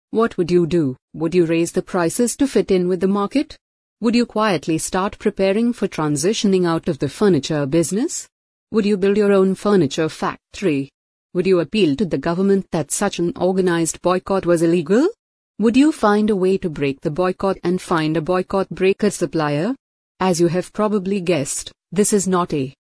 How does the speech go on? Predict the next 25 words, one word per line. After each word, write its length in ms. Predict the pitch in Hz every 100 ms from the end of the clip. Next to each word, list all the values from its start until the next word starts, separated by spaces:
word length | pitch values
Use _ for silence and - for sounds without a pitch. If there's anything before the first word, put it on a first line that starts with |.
| -
hypothetical 680 | 180 170 160 196 214 240 226
situation. 760 | - 202 156 139 139 135 147 - _ _ _ -
This 240 | 202 214
is 180 | 214 -
exactly 600 | 208 170 226 247 - 170
the 100 | 139
situation 640 | 131 156 156 143 - 156 147
faced 440 | - 175 165 -
by 180 | 208 208
Ingvar 440 | 226 196 156 170
Kamprad 680 | 165 190 170 - 165 139 131
of 100 | 147
ikea. 600 | 160 135 196 156 131 131 _ _ _ -
The 100 | 165
story, 560 | - 196 208 190 135 131 _ -
related 480 | 170 165 170 196
by 180 | 170 160
Malcolm 580 | 160 185 190 190 208 190
Gladwell 520 | 208 226 156 139 151
in 120 | 160
his 200 | 160 147
book 300 | - 220 -
David 380 | - 220 185 131
and 220 | - 165 160
Goliath, 540 | 156 160 180 254